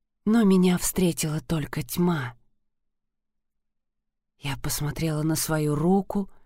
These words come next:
и на серебряный клинок, который я всё ещё сжимала в ладони. Клинок, покрытый кровью человека — которого больше здесь не было.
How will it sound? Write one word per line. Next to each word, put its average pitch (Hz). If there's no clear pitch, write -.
и 165
на 170
серебряный 170
клинок, 180
который 226
я 190
всё 226
ещё 208
сжимала 196
в 175
ладони. 180
Клинок, 196
покрытый 185
кровью 185
человека — 165
которого 180
больше 190
здесь 190
не 240
было. 139